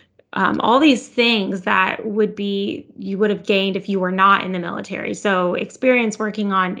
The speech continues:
A, B, and C, or in this type of environment, a manufacturing environment,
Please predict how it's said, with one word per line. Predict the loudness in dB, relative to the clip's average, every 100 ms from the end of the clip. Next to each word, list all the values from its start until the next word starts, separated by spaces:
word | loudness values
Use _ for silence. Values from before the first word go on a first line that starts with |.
| -6
A, | -4
B, | -2 -2
and | -2 -4
C, | -2 0 0
or | 0
in | -2
this | -2 -4
type | -2 -2 0
of | -2
environment, | 0 2 2 0 -2 -4
a | -4
manufacturing | -4 -6 -2 -2 -2 -4 -6
environment, | -2 -2 -2 -4 -6